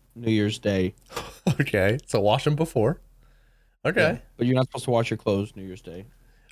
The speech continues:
Speaker 2: Uh, apparently you're supposed to eat a lot of beans, too, for, uh, New Year's.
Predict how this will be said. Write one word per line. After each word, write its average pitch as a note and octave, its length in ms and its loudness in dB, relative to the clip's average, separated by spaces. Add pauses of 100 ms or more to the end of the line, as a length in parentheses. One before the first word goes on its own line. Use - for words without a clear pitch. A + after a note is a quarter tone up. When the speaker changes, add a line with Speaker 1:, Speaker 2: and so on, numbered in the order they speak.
(120)
Speaker 2:
Uh, C#3 220 2
apparently E3+ 360 -2
you're D#3 60 4
supposed - 220 0
to C3+ 80 -2
eat C#3 140 2
a C#3 60 4
lot B2+ 160 4
of A2+ 60 2
beans, A#2 400 0
too, B2 240 2
for, G2 320 2
uh, F#2+ 300 4
New A2 140 -2
Year's. F#2+ 380 2